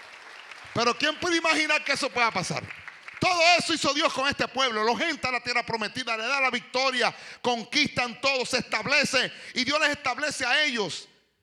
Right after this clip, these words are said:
un sistema de gobierno llamado los jueces.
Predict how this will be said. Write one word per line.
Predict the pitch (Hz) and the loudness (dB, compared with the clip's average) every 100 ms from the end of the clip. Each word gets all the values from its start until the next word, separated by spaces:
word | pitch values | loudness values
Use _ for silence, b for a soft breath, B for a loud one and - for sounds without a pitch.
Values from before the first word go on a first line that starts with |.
| _ _ - | _ _ -2
un | 311 | -2
sistema | - 277 - 285 277 | 0 -2 0 0 2
de | 262 | 2
gobierno | 240 233 269 294 247 233 175 - b b | 2 0 2 2 0 -6 -8 -10 b b
llamado | - 220 269 262 | -2 0 0 2
los | 240 | 2
jueces. | 196 247 277 - 175 - - | 2 2 2 0 -6 -8 -12